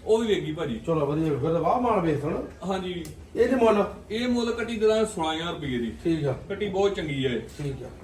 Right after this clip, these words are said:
Speaker 1: ਹਾਂਜੀ, ਦੁੱਧ ਸਤਾਰਾਂ ਅਠਾਰਾਂ ਕਿਲੋ ਮਹੀਂ ਦਿੰਦੀ, ਜਿਹਦੀ ਕੱਟੀ ਉਹ ਮਾਝਾ ਚ ਵੇਚਤੀ ਤੁਹਾਡੇ ਆਉਣ ਤੋਂ ਪਹਿਲਾਂ
Speaker 2: ਚਲੋ,
Speaker 1: ਲੈ ਗਏ ਬੰਦੇ।
Speaker 2: ਚਲੋ ਠੀਕ।
Speaker 1: ਸੋਲਾਂ ਦੀ ਕੱਟੀ ਦੇ ਦਾਂਗੇ, ਆਹ ਗਾਵਾਂ ਹੈਗੀਆਂ ਸੀ ਵੇਚੀਆਂ।
Speaker 2: ਹਾਂ।
Speaker 1: ਉਹ ਬੜੀ ਵੱਡੀ ਗਾਂ ਵਿਕੀ ਆ ਭਾਜੀ, ਹੁਣੇ ਹਜੇ ਬਾਹਠ ਹਜ਼ਾਰ ਦੀ।
Speaker 2: ਠੀਕ ਆ।
Speaker 1: ਬਹੁਤ ਚੰਗੀ ਸੀ।
Speaker 2: ਚਲੋ, ਦੇਖ ਲਓ ਜੀ, ਆਹ ਪਸ਼ੂ ਬਾਈਆਂ ਕੋਲ ਜੀ ਸੇਲ ਆ।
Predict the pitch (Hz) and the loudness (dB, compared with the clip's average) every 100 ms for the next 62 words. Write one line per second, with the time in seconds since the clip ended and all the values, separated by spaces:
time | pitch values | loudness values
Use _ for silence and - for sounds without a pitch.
0 | - 139 131 123 135 175 214 208 180 - | -12 -8 -6 -4 -2 2 4 4 0 -2
1 | 190 190 175 180 180 185 185 190 170 175 | -2 0 0 0 0 0 -2 -2 -2 0
2 | 180 180 175 170 180 202 180 175 196 180 | 2 2 0 -4 0 2 2 4 2 2
3 | 160 127 151 156 165 143 123 120 117 127 | 0 -2 -2 -2 0 0 -4 -4 -4 -2
4 | 139 120 127 131 120 147 139 127 139 127 | 0 0 0 -2 -4 -4 -4 -4 -4 -4
5 | 175 180 180 180 180 202 196 202 214 208 | 0 0 0 -2 -2 -2 -2 0 0 0
6 | 220 190 180 202 175 170 196 156 139 151 | 2 0 2 0 0 0 0 0 -2 -2
7 | 131 - 139 131 175 180 165 156 156 143 | -4 -4 -4 -2 -2 -2 -2 -2 0 -2
8 | 143 147 143 139 139 156 160 147 156 143 | -4 -4 -4 -6 -4 -6 -4 -6 -4 -4
9 | 156 151 135 139 156 160 135 175 - - | -4 -2 -2 -2 -2 -4 -4 -6 -10 -18
10 | - 147 135 123 - - - 143 151 143 | -8 -2 0 0 -2 -12 -10 -8 -6 -6
11 | 120 120 110 - - - - - - - | -6 -6 -10 -12 -18 -18 -18 -18 -10 6
12 | 180 143 - - 156 202 247 285 285 285 | 8 8 4 -2 6 8 8 8 8 8
13 | 254 277 254 247 254 269 254 247 208 190 | 6 8 8 8 6 4 2 0 2 4
14 | 220 254 247 - | 8 8 8 0